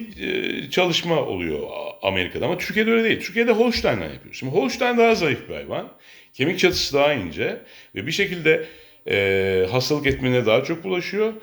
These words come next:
Ama bu bir gerçek. Biz Türkiye'de Holstein'in erkekleriyle ete kavuşuyoruz. Veyahut da süt, e, üretiminden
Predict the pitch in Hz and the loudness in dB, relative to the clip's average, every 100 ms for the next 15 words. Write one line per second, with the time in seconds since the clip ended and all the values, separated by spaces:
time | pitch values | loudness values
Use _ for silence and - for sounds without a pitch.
0 | - - 131 - 202 220 247 226 180 - | -18 -6 2 2 2 2 4 4 2 -2
1 | 147 - 165 - 226 - 107 80 87 160 | -6 -6 -8 -6 -6 -4 -6 -4 -2 0
2 | 240 - - _ - 285 277 - - 190 | -2 -4 -20 _ 2 4 4 2 -2 -2
3 | 240 254 220 202 202 196 220 226 196 143 | 0 2 2 0 -4 -2 0 2 4 2
4 | 110 - 117 120 104 87 76 - 62 - | 2 -6 -4 -4 -4 -6 -8 -16 -18 -4
5 | 80 113 85 85 170 - - - _ - | 0 2 0 0 0 0 -14 -20 _ -6
6 | 160 156 - - - 95 92 90 87 87 | -4 -4 -12 -16 -8 -6 -2 -2 -2 -2
7 | 90 87 87 87 87 - 107 107 101 95 | -2 -4 -6 -6 -6 -2 -2 -2 -4 -2
8 | 101 | -2